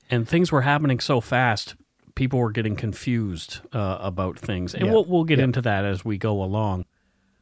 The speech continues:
Speaker 1: China Noel Dees was twenty-four years old. She was from Charlotte, North Carolina, and was the youngest of four siblings. She had two brothers and a sister.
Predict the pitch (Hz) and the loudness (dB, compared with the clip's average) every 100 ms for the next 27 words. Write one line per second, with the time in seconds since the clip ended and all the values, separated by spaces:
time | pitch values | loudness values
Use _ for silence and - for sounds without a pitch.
0 | _ - 160 196 185 175 139 123 127 135 | _ 0 2 4 2 2 2 4 6 4
1 | 120 127 117 85 - - _ 110 101 - | 4 0 0 -2 -8 -12 _ -4 -2 -2
2 | 135 131 - 123 110 104 98 107 76 - | 0 0 2 0 2 0 0 -2 -4 -6
3 | - 117 104 - 107 95 - - 123 147 | -6 -4 -4 -4 -4 -4 -6 -2 2 4
4 | 165 117 123 147 - 143 123 107 104 120 | 4 2 0 0 -2 -2 0 2 0 0
5 | 165 165 135 117 - 98 98 120 147 - | -2 -2 -2 -2 -2 -2 0 2 2 0
6 | 117 - 147 117 - 143 131 95 65 - | -6 -6 -2 -2 0 -2 0 -2 -6 -14
7 | _ _ _ _ - - 120 101 - 208 | _ _ _ _ -8 0 2 0 -2 0
8 | 170 143 151 139 110 90 - 135 - - | 4 4 2 0 -2 -2 -4 -4 -6 -10